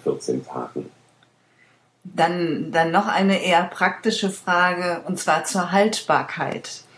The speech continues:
Speaker 2: <laughs> Ich war jetzt vierzehn Tage im Urlaub. Ich gestehe, ich habe im Urlaub nicht geübt. Eigentlich habe ich kaum auf meine Stimme geachtet. Ja, ich habe dann, also ich war in Japan, ich habe sowieso, konnte nur mit meinem Mann kommunizieren sozusagen.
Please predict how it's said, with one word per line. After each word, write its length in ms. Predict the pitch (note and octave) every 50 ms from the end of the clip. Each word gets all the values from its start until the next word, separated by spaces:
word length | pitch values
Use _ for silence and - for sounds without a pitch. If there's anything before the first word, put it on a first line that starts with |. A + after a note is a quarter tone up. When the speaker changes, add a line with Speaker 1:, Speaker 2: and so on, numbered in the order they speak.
| - - -
Speaker 2:
<laughs> 80 | F3+ A3+ A3+ F#3+ - - C4+ - - A3+ G3 _ _
Ich 160 | - G3 F#3+
war 140 | G3 F#3+ F3
jetzt 420 | F#3+ F#3+ E3 E3 - - - - F3
vierzehn 420 | - - C4+ G3+ G3+ - F#3+ F#3+
Tage 300 | G#3 A3 F3+ G#3 F#3 F#3
im 140 | F3 E3+ - -
Urlaub. 540 | G#3 A3+ A#3 G#3+ E3 D#3 E3 F#3 A3+ - - - _ _ - - _
Ich 160 | - F#3+ -
gestehe, 420 | - G3 F#3+ - - F#3+ F#3 F3+ E3+
ich 160 | E3+ E3+ F#3+
habe 180 | G3+ E3+ E3 D#3+
im 100 | D3+ B2
Urlaub 400 | - D#3 D#3 D3+ C#3 D3 - - - - - -
nicht 540 | F3 F3+ G#3 G3+ - - - - - -
geübt. 680 | - A3 A3 G#3+ G#3 A3 B3 C#4 C4 C4 - - - - - - - - _ -
Eigentlich 320 | D#3 E3 F3 F#3+ A3+ -
habe 140 | F#3 E3 F3
ich 220 | E3+ - - -
kaum 360 | - G3 G3 F3 G#3 G#3+ G3
auf 240 | - - E3+ E3+ -
meine 180 | F3+ E3 E3 E3
Stimme 380 | E3 - - F#3+ F3 F3 E3+
geachtet. 600 | D3+ D3 A#2+ - - - - - - B3+ B3 A#3+
Ja, 200 | - E3+ E3 F3
ich 80 | F#3 F#3
habe 140 | G3 E3+ - - -
dann, 340 | - D3+ D3+ D3+ D#3 D#3 - - - - - - - - - - - -
also 140 | - D3 D3+
ich 100 | D#3 -
war 140 | F3 D#3+
in 100 | E3 E3+
Japan, 520 | E3 D#3 D3 E3 - - - G#3 F#3+ G3 F#3
ich 100 | F3+ F#3
habe 120 | F3 -
sowieso, 460 | - E3+ E3 D#3+ E3 E3 E3+ F3+ F#3+
konnte 340 | G#3 - - E3 F#3 - A3
nur 120 | G3 F#3+ F3+
mit 180 | F3+ E3 -
meinem 220 | - D#3+ D#3+ D#3+ -
Mann 180 | D#3+ G#3 G3+
kommunizieren 880 | G3 - C#4+ D4+ D4+ D4+ D4+ D4 G3 - - - C#4+ G#3 F#3 G3+ G3+
sozusagen. 720 | F#3+ G#3 G3+ G3+ - A3 G3 F#3 F#3 E3+ F3+ F#3 G3 G#3 G#3